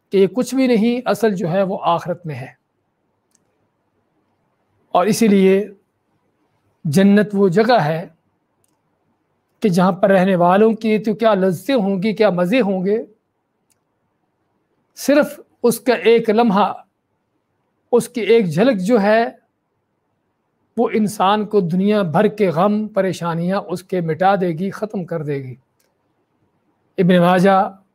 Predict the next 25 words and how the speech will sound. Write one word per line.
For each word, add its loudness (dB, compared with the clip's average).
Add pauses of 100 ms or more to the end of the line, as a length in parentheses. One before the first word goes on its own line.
(800)
کی 0
صحیح 2
حدیث 0
ہے -6 (840)
جسے 0
انس 0
بن 0
مالک 0
رضی -2
اللہ 0
تعالیٰ -2
عنہ -4
روایت -4
فرماتے -2
ہیں -8 (1200)
کہ 2
نبی 4
کریم 2
صلی -4
اللہ 0
علیہ 2
وسلم -4
نے -4
فرمایا، -2 (1000)
"یؤتی 0